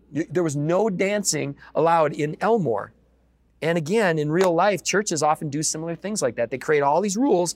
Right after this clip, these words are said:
that aren't in the Bible. And what do they do? They go after the rule breakers in a way that is very different than the approach that Jesus took.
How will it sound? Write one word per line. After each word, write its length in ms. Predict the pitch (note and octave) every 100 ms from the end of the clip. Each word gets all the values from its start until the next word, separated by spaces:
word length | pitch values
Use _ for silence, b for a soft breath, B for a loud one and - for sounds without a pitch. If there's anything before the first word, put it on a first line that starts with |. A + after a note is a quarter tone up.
| B B
that 140 | D#3+ D3
aren't 180 | D3
in 60 | E3+
the 80 | F3+
Bible. 480 | F#3+ G#3+ C#3+ - B B
And 100 | D#3+
what 80 | F#3
do 80 | G3
they 80 | F3
do? 160 | A#3+
They 140 | F#3+ D3+
go 320 | G3 G#3 G#3
after 400 | B3+ C#4 - C4
the 80 | B3
rule 300 | B3+ C4+ G#3+
breakers 760 | G3+ F#3 - C#3+ - - - _ _ _ _ _ _ -
in 80 |
a 60 | E3+
way 260 | E3 G3+ G#3+
that 140 | F3
is 100 | C3+
very 480 | A2+ A#2 A#3 B3 A3+
different 400 | E3+ A3+ G3+ D#3+
than 120 | D#3+
the 60 | D3+
approach 300 | E3+ E3 -
that 100 | B2
Jesus 300 | F#3 D#3+ B2
took. 320 | - F#2+